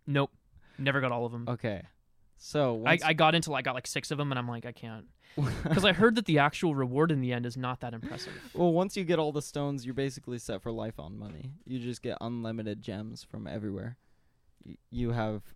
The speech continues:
Speaker 2: it's essentially unlimited money.
Speaker 1: Really?
Speaker 2: Yeah.
Speaker 1: Like, what do you mean you get unlimited gems from everywhere?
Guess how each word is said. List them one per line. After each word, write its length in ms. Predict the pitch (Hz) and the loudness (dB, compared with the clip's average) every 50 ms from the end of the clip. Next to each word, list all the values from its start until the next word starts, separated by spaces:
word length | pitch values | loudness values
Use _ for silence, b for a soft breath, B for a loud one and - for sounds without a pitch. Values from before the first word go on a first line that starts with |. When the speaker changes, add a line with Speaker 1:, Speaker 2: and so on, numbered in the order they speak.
| - - - - - - - - - - - - - - | -20 -20 -20 -20 -20 -20 -20 -20 -20 -20 -20 -18 -10 -6
Speaker 2:
it's 200 | 135 139 - - | -6 -4 -4 -4
essentially 500 | 151 139 - 165 156 135 147 139 135 131 | -2 0 0 0 0 0 -2 -4 -2 -2
unlimited 500 | 117 123 123 120 117 110 107 92 98 104 | -2 -2 -4 -4 -4 -4 -4 -4 -4 -6
money. 320 | 107 95 95 104 107 120 - _ - | -6 -8 -8 -10 -12 -16 -18 _ -8
Speaker 1:
Really? 320 | - - 127 - - 117 - - - - - - | -4 -2 0 0 -2 -4 -10 -14 -20 -20 -16 -10
Speaker 2:
Yeah. 200 | - 113 104 - - - _ _ _ - - | -8 -6 -6 -8 -10 -14 _ _ _ -8 -4
Speaker 1:
Like, 180 | 156 147 139 | -4 -4 -4
what 140 | 156 151 156 | -4 -2 -2
do 60 | 160 | 0
you 60 | 156 | 0
mean 140 | 170 185 160 | 2 2 2
you 80 | 127 120 | 2 0
get 120 | 127 123 | 0 0
unlimited 340 | 120 120 120 120 120 120 117 | -2 -2 -2 -4 -4 -4 -6
gems 200 | 120 120 120 123 | -6 -8 -8 -10
from 120 | - 131 120 | -10 -10 -10
everywhere? 400 | 113 117 113 113 113 113 113 | -10 -10 -10 -10 -10 -10 -12